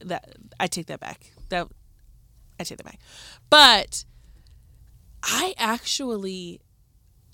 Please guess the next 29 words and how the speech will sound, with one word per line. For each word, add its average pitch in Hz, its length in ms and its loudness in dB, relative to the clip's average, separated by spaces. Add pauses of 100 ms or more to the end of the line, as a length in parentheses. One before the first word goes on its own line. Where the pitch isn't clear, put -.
(840)
I 214 100 -4
was 302 180 -2
concerned 180 580 -6
when 165 160 -10
I 151 80 -10
saw 165 240 -10
this, - 220 -12
and 180 80 -10
I'm 175 120 -10
not 185 260 -8
saying, 175 440 -8
like, 190 220 -8 (100)
uh, - 60 -14 (320)
so, 214 360 -6
so - 220 -6
she 247 240 -4
refuted, 214 560 -6
she 226 240 -2
took 208 240 -8
back 170 280 -6
what 180 140 -8
she 196 200 -2
said 180 360 -4
and 170 140 -8
said 180 180 -6
that 170 120 -8
it 170 80 -8
didn't 175 220 -8
happen? 208 540 -4